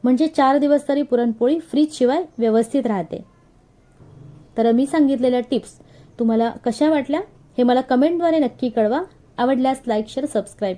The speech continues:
करा. लवकरच भेटूयात भरपूर सारण भरून टम्म फुगलेल्या मऊ लुसलुशीत पुरणपोळीसोबत.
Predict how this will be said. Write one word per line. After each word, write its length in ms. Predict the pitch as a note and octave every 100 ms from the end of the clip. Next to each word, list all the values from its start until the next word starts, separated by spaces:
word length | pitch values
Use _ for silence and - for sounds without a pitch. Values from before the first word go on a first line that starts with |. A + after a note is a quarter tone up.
| -
करा. 120 | - - - - -
लवकरच 480 | A#3+ A#3+ E4 F#4 E4
भेटूयात 440 | F4 C#4+ C#4+ C4+
भरपूर 480 | A3+ A#3+ A3+ - G4
सारण 380 | F#4+ C#4+ B3 B3
भरून 240 | A#3 A#3+
टम्म 340 | A#3 B3+ C#4 F4
फुगलेल्या 440 | F4 C4 A3 B3+ G4 - _ _ B3
मऊ 240 | D4+ G#4
लुसलुशीत 520 | D#4 - C4 A3+ A#3
पुरणपोळीसोबत. 880 | A3 A3 G#3+ G#3 G3 G3 F3+ F3 -